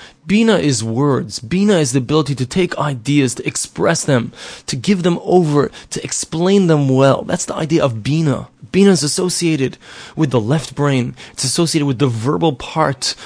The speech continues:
of our ability. It's the capacity to be able to express, to be able to put into words the concepts that one knows, to be able to find the word that you're looking for, for the concept that you're thinking about.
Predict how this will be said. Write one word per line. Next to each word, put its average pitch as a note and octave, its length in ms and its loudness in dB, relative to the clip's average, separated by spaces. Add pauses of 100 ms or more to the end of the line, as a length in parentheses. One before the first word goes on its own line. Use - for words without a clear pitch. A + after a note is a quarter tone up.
(120)
of A#2+ 160 -2
our B2+ 160 2
ability. C#3 720 0 (200)
It's - 100 -10
the - 100 -6
capacity D#3+ 760 -2
to - 100 -12
be C#3+ 60 -4
able D3 140 0
to - 160 -2
express, - 1000 -4 (360)
to - 80 -6
be C#3+ 160 0
able E3 300 2
to C#3 140 -2
put G3 200 -2
into F3 240 0
words D3+ 800 0 (260)
the C#3 100 2
concepts D#3+ 640 0
that C3+ 160 -2
one B2 220 0
knows, - 480 -4
to C3+ 100 -10
be D#3 60 2
able E3+ 120 0
to D#3 80 -4
find F3 600 0 (300)
the C#3 100 2
word C#3 260 0
that D#3+ 160 2
you're D3+ 80 0
looking D#3 320 0
for, C#3 360 0 (220)
for - 160 -6
the B2 100 -2
concept C#3+ 420 -2
that C3+ 100 -2
you're B2+ 80 -2
thinking A2+ 380 -4
about. - 500 -8